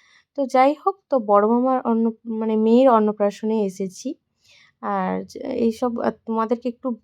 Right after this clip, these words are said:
বাড়ির বাইরেটা তোমাদের দেখাচ্ছি। বাড়ির বাইরে মানে একদম সামনে এসে তোমাদেরকে দেখাচ্ছি, এইখানে প্যান্ডেলটা করেছে, এ, শুভ অন্নপ্রাশন বলে লেখা আছে,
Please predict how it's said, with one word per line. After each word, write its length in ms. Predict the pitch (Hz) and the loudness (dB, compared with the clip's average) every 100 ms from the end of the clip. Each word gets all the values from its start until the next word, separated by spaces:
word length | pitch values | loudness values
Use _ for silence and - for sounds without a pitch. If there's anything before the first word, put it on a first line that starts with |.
| _ | _
বাড়ির 300 | 196 190 208 | -2 -2 -2
বাইরেটা 440 | 190 185 190 185 214 | 0 0 0 -4 -6
তোমাদের 300 | 202 202 214 _ 190 | -6 -8 -10 _ -10
দেখাচ্ছি। 640 | 180 175 190 180 - 277 - _ _ _ _ _ _ | -8 -6 -8 -10 -16 -20 -20 _ _ _ _ _ _
বাড়ির 280 | 240 269 294 | 2 4 2
বাইরে 400 | 240 220 240 247 | 4 6 6 4
মানে 180 | 226 226 | 4 2
একদম 400 | - 214 277 277 | 0 0 -2 -2
সামনে 440 | - 226 214 233 | -2 0 2 2
এসে 180 | 233 262 | 2 0
তোমাদেরকে 420 | 240 233 240 240 | -2 -2 0 0
দেখাচ্ছি, 440 | 220 202 220 - | 0 -2 -4 -2
এইখানে 320 | 247 202 208 208 | -2 -2 -4 -2
প্যান্ডেলটা 460 | 196 196 196 208 | -4 -4 -4 -6
করেছে, 540 | 208 196 196 196 247 285 _ - - - - | -6 -6 -6 -4 -4 -4 _ -20 -20 -20 -10
এ, 140 | 226 | -8
শুভ 260 | 220 214 202 | -6 -6 -2
অন্নপ্রাশন 680 | 214 196 202 208 208 226 226 | 0 0 -2 -2 -2 -2 -2
বলে 240 | 220 220 | 0 0
লেখা 340 | 208 185 220 214 | -2 -4 -2 -2
আছে, 300 | 208 269 | -2 -6